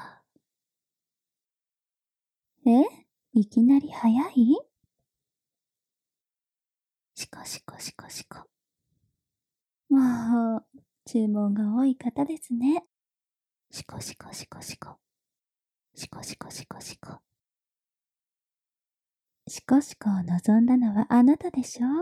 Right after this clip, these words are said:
シコシコシコシコ。シコシコシコシコ。ほら、ご希望のシコシコですよ。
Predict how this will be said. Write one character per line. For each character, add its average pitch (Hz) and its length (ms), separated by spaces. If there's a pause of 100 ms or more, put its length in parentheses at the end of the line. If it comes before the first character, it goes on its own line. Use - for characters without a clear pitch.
(1900)
シ - 140
コ - 140
シ - 180
コ - 160
シ - 160
コ - 100
シ - 200
コ。 - 200 (520)
シ - 160
コ - 120
シ - 160
コ - 160
シ - 160
コ - 160
シ - 160
コ。 - 100 (880)
ほ 214 80
ら、 247 160 (800)
ご 277 140
希 269 180
望 277 200
の 302 140
シ - 160
コ 349 120
シ - 120
コ 302 100
で 285 140
す - 180
よ。 269 180